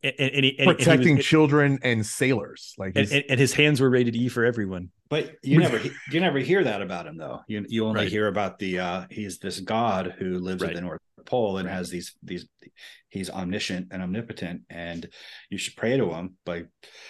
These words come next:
Speaker 3: giving him your, uh, telling him what you want. And, uh, he knows if you, he knows if you've been naughty or nice, 'cause he's, uh,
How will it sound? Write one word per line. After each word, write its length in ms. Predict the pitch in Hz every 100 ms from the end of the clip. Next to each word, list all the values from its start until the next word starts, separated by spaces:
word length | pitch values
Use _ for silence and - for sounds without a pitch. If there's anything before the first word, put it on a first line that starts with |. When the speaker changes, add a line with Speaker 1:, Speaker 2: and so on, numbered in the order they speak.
| - _
Speaker 3:
giving 260 | - 104 98
him 140 | 95
your, 280 | 92 92 85
uh, 220 | 85 82 82 -
telling 260 | 107 104
him 80 | 98
what 140 | 98 90
you 100 | 92
want. 300 | 113 101 - _ _ _ _ _ _ _ _ _ -
And, 320 | 113 110 104
uh, 120 | 104
he 160 | 98 113
knows 320 | 110 120 120
if 160 | -
you, 140 | 117 113
he 180 | 127 117
knows 240 | 113 113
if 140 | 113 101
you've 160 | 110
been 140 | 113 101
naughty 300 | 107 104 98
or 100 | 95
nice, 420 | 107 104 101 -
'cause 200 | - -
he's, 400 | 185 185 185 185
uh, 360 | 180 175 180